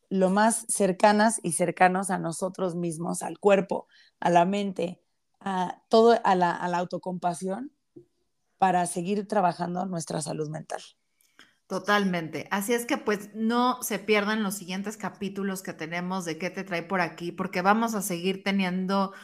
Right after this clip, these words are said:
Speaker 2: lo que resta del año, invitados muy cañones con temas increíbles. Y como dice Samantha, que si no te preocupaban ahora, te tendrán que preocupar.
Speaker 1: <laughs>
Speaker 2: Pero que también te vas a divertir y te vas a entretener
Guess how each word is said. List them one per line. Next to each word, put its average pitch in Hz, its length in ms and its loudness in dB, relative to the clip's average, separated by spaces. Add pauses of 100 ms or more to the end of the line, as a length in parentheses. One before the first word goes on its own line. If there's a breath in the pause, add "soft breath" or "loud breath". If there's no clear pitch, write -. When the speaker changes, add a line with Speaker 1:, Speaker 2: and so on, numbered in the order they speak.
(240 loud breath)
Speaker 2:
lo 185 200 0
que 196 100 4
resta 202 360 6
del 185 160 6
año, 190 400 4
invitados 202 760 0
muy 220 360 0
cañones 202 680 2
con 165 240 -10
temas 208 520 -2
increíbles. 190 1080 -2
Y - 60 -20
como 170 260 -10
dice 190 260 -4
Samantha, 180 460 -4
que 175 100 -14
si 165 160 -12
no 190 140 -4
te 226 120 0
preocupaban 185 680 0
ahora, 190 420 4
te 170 100 -6
tendrán 160 460 -4
que 180 120 -6
preocupar. 156 640 6 (760 soft breath)
Speaker 1:
<laughs> - 720 0
Speaker 2:
Pero 233 280 6
que 202 120 -2
también 220 480 2
te 247 120 6
vas 214 180 4
a 214 60 4
divertir 196 540 0
y 214 80 -2
te 208 80 -4
vas 190 160 0
a 202 40 -4
entretener 185 600 -4